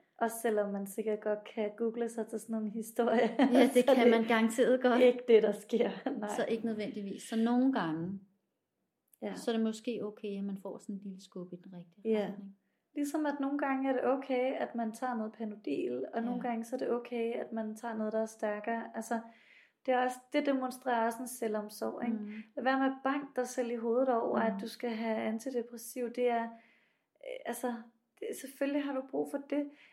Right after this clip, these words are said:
Speaker 1: Lægen har et udtrapningsprogram. Jeg ved godt, at der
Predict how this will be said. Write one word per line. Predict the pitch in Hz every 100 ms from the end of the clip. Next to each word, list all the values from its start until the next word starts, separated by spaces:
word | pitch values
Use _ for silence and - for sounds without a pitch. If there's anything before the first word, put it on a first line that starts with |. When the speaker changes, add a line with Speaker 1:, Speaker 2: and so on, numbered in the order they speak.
| _
Speaker 1:
Lægen | 240 240 247 277 294
har | 285 269 277
et | - 254
udtrapningsprogram. | 254 269 285 - 240 - 214 208 208 - - - 202 208
Jeg | 240
ved | 240 277
godt, | 247 247
at |
der | -